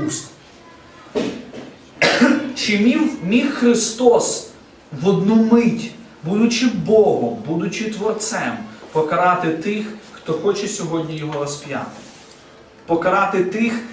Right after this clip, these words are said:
які просять віддати злочинця, але розп'яти Христа, який допомагав їм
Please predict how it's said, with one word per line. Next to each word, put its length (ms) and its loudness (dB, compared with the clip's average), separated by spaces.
які 280 0
просять 680 2
віддати 680 0
злочинця, 1000 0
але 240 2
розп'яти 600 2
Христа, 520 -2
який 280 -6
допомагав 680 -4
їм 140 -6